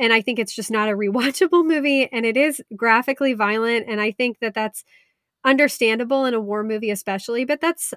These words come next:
that's hard to watch no matter who you are and no matter what the content is. That's difficult.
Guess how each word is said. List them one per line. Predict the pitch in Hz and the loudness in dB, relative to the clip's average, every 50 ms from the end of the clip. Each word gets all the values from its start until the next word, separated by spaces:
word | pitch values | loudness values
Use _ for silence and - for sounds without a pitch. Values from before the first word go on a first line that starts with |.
| _ - | _ -2
that's | 226 262 262 254 - | 0 0 0 0 2
hard | - 277 269 247 | 2 2 4 4
to | 277 269 | 2 2
watch | 254 247 247 254 - - 247 | 2 0 0 0 -4 -2 -2
no | 226 | -2
matter | 220 226 214 220 220 | 0 0 0 -2 -2
who | 196 240 | -2 -2
you | 240 233 233 233 226 | -2 -2 0 0 0
are | 214 214 214 | 0 0 0
and | 208 214 | 0 -2
no | 208 208 | -2 -2
matter | 202 196 190 202 | -2 -2 -2 -2
what | 190 202 196 | -2 -4 -6
the | 190 | -6
content | 196 - 196 180 185 - - 208 202 208 | -10 -8 -8 -8 -8 -8 -8 -8 -6 -4
is. | 208 202 208 - | -4 -6 -6 -6
That's | - 196 185 - - | -6 -8 -8 -8 -10
difficult. | 196 190 - - - - - - - | -16 -16 -16 -18 -16 -14 -14 -14 -16